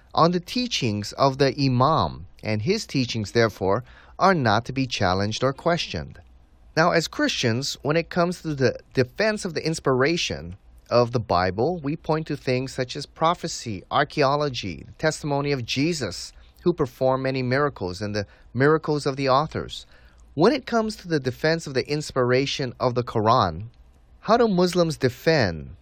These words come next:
the inspiration of the Quran? Well, here's several lines of evidences that our Muslim friends point to as evidence of inspiration, of the divine inspiration of the Quran. One of the first evidences for the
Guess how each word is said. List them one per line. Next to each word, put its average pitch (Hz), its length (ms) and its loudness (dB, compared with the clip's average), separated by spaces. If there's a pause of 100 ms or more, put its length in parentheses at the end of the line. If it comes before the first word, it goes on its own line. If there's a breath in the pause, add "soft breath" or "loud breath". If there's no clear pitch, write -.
(200)
the 101 180 -4
inspiration 117 640 2
of 104 80 -4
the 113 100 -4
Quran? 104 600 2 (100)
Well, 202 260 2 (140)
here's 320 260 -2
several 214 320 2
lines 147 360 4
of 120 160 -2
evidences 127 880 0 (680 soft breath)
that 143 140 4
our 151 100 6
Muslim 160 400 2
friends 135 640 -2 (400)
point 208 340 0
to 98 200 -2
as 120 200 0
evidence 175 520 0
of 95 140 -8 (100)
inspiration, 160 760 0
of 92 80 -6
the 95 100 0
divine 165 520 0
inspiration 110 960 -2 (340 soft breath)
of 123 180 2
the 123 100 4
Quran. 101 640 2 (460 soft breath)
One 170 260 2
of 180 40 2
the 143 60 -2
first 202 340 0
evidences 160 580 0
for - 140 0
the 107 160 0